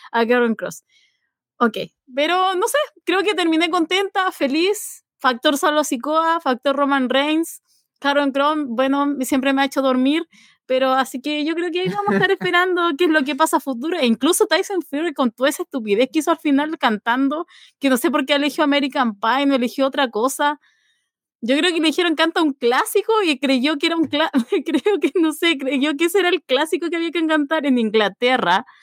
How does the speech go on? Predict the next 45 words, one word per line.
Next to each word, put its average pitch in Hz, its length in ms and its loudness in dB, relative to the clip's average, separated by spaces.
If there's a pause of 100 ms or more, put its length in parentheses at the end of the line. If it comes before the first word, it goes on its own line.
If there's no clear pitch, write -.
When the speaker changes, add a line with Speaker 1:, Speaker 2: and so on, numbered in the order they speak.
Speaker 2:
Cantó 156 220 -2
La 170 80 4
Mayonesa, 156 480 0
casi 160 180 -6
Tyson 147 240 -6
Fury, 160 260 0 (160)
nada - 160 4
que 165 100 -6
ver 165 120 2
con 170 100 -2
lo 147 100 -4
que - 80 -6
Speaker 1:
<laughs> - 20 -10
Como 359 120 2
Speaker 2:
estaba 349 160 2
Speaker 1:
nada 330 160 0 (160)
que 466 80 2
ver 480 200 -2
con 453 100 2
lo 403 80 -2
que 359 60 0
estaba 415 340 0
en, 370 220 -2
en 302 40 -6
el 339 120 -6
contexto. 294 800 -2 (320)
Es 254 100 0
más, 302 200 0
la 302 100 0
gente 311 240 0
ya 370 60 2
estaba 339 260 -2
bucheando, 285 760 -2 (280)
y 247 100 0
menos 285 300 2
Speaker 2:
<laughs> - 0 -
Speaker 1:
mal 269 400 0 (160)
que 311 140 0
Drew 302 140 0
McIntyre 302 680 0
se, - 340 -6 (540)
es 262 100 0
un 262 100 2
hombre 269 180 2
inteligente, 247 760 0